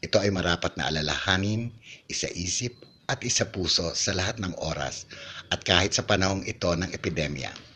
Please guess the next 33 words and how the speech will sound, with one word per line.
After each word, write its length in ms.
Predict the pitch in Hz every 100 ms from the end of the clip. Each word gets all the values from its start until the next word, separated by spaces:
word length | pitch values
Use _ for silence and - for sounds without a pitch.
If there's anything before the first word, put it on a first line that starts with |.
| - - - - - - -
Dahil 320 | 123 131 165
oras-oras, 800 | 117 120 110 - 101 90 90 - -
araw-araw, 960 | 82 78 - 87 95 98 98 98 - - - - -
ay 80 |
naririyan 560 | 135 135 127 120 117 110
ang 160 | 101 98
mga 60 |
problemang 480 | 95 90 80 80 85
kinakaharap 580 | 101 80 71 82 95 87
ng 140 | 85
bawat 320 | 80 76 82 -
isa 220 | - 92
sa 240 | - 71 -
atin. 380 | 69 60 62 - - - - -
Nariyan 420 | 85 78 80 82
ang 80 | 80
diskriminasyon, 1000 | 71 - 76 76 73 73 - 92 98 107 110 - - -
pangbubuli 640 | 80 78 71 98 95 95
at 80 | -
hindi 300 | 113 104 101
pantay 400 | 98 90 92 95
na 80 | -
pagtingin 640 | 92 - 95 90 82 80 - - -
at 100 | 101 -
pagtrato 480 | 110 - 85 82 87
sa 180 | - 78
bawat 320 | 76 80 -
isang 240 | - 110 95 101
L 100 | 92
G 220 | 85 73
B 100 | 78
T 160 | - 73
Q. 300 | - - 101